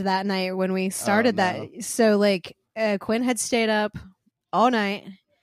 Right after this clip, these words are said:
Speaker 1: and then I think maybe he'd gotten, like, maybe two or three hours of sleep, like, maybe. And we left, <laughs> we left at, like, eight in the morning and made that drive. And I was like, "Dude, are you gonna be able to do this?" And he's like, "Number one,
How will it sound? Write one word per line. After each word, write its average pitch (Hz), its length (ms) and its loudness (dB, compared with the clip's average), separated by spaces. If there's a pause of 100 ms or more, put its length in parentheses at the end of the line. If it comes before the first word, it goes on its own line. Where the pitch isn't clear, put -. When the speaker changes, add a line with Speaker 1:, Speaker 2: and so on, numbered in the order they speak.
(500)
Speaker 1:
and 202 240 -4
then 190 200 -4
I 226 80 -2
think 339 160 2
maybe 247 220 4
he'd 233 120 2
gotten, 196 200 0
like, 170 160 -8
maybe 220 640 2
two 208 200 0
or 185 80 -2
three 185 220 -4
hours 165 300 -4
of 156 100 -10
sleep, - 260 -8
like, - 200 -16
maybe. 190 720 2 (680)
And 190 640 -2
we 190 180 -2
left, 190 440 -2 (300)
<laughs> - 280 -20
we 247 400 2
left 214 180 2
at, 226 60 2
like, 180 200 -2
eight 226 200 2
in 240 80 2
the 226 60 4
morning 185 720 2
and 185 160 -2
made 180 220 0
that 180 200 0
drive. 175 360 2
And 170 100 -4
I 170 100 -2
was 170 160 -6
like, 147 120 -18
"Dude, 175 160 -6
are 165 80 -2
you 156 160 -4
gonna 220 220 -2
be 196 160 0
able 185 240 0
to 143 100 -2
do 151 220 -6
this?" 240 340 -2
And 180 120 -6
he's 196 220 2
like, 170 240 0
"Number 240 240 4
one, 165 400 0